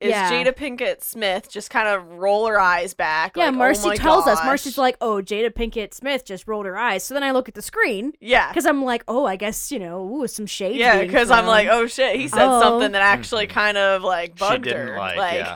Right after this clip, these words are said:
Speaker 2: Yeah,
Speaker 1: <laughs>
Speaker 2: yeah.
Speaker 1: She didn't just laugh, she rolled her eyes. Like,
Speaker 2: Yeah,
Speaker 1: "Oh,
Speaker 2: like,
Speaker 1: shit."
Speaker 2: "Oh,
Speaker 1: <laughs>
Speaker 2: jeez." And so we were just, I was like, "Whatever." And when you sa-, when you said that, I remembered
Speaker 1: Yeah.
Speaker 2: a past joke that he said about her.
Speaker 1: Oh.
Speaker 2: Too.
Speaker 3: Man.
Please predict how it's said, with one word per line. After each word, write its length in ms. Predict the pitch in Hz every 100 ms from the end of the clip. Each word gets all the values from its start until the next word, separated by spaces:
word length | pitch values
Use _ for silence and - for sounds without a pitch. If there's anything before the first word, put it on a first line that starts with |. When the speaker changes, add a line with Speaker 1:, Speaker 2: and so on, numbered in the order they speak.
| 285
Speaker 2:
Yeah, 440 | 277 285 247 185
Speaker 1:
<laughs> 0 |
Speaker 2:
yeah. 220 | 175 226 247
Speaker 1:
She 60 |
didn't 240 | 302 277 254
just 180 | 294 220
laugh, 380 | 247 226 180 -
she 160 | 214
rolled 300 | 190 214 202
her 160 | 208 170
eyes. 420 | 262 80 85 -
Like, 140 | -
Speaker 2:
Yeah, 320 | 208 185 180 180
Speaker 1:
"Oh, 40 |
Speaker 2:
like, 200 | 185 180
Speaker 1:
shit." 80 | 123
Speaker 2:
"Oh, 200 | 190 139
Speaker 1:
<laughs> 20 |
Speaker 2:
jeez." 840 | - 156 151 165 269 - - 415 - _ _
And 460 | 247 269 269 262 254
so 180 | - 254
we 100 | 262
were 80 | 262
just, 180 | 254 -
I 140 | 240
was 140 | 247
like, 120 | 226 -
"Whatever." 320 | 240 349 294 -
And 180 | 277
when 120 | 277 269
you 100 | 294
sa-, 100 | -
when 140 | - 311
you 80 | 392
said 160 | 415 453
that, 160 | 370 -
I 80 | 262
remembered 680 | 277 262 208 226 269 294 294 _ _
Speaker 1:
Yeah. 180 | 208 180
Speaker 2:
a 20 | -
past 400 | 185 185 - -
joke 300 | 247 262 _
that 140 | 247
he 140 | 254 254
said 240 | - 262
about 320 | 254 269 277
her. 260 | 311 320 320 175
Speaker 1:
Oh. 680 | 165 175 226 233 202 185
Speaker 2:
Too. 320 | 175 220 269 359
Speaker 3:
Man. 420 | 151 131 92